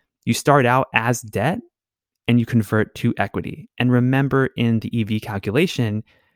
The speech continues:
you're adding equity and debt to that calculation. So you're gonna be adding the convertible bonds somewhere. It just depends on where you're adding it. You could be adding it to the debt side, which would be a little bit different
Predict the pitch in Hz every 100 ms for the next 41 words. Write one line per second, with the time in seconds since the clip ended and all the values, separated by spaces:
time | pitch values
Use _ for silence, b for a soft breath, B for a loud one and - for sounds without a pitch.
0 | _ 117 110 107 104 _ _ - 117 143
1 | 120 104 101 - 110 - 110 107 104 110
2 | 120 98 - 107 - 107 98 - 101 -
3 | 98 101 - - 123 _ _ _ - -
4 | 131 123 131 220 233 143 - 110 131 127
5 | - 107 104 107 113 98 98 101 98 -
6 | - 95 107 131 170 208 - _ _ _
7 | - 127 139 - - - 123 123 113 101
8 | 110 113 - 104 101 98 - - _ 113
9 | - 123 127 107 107 110 107 101 98 -
10 | 139 - - 127 127 135 151 - 117 113
11 | 107 107 104 104 101 - 98 - 131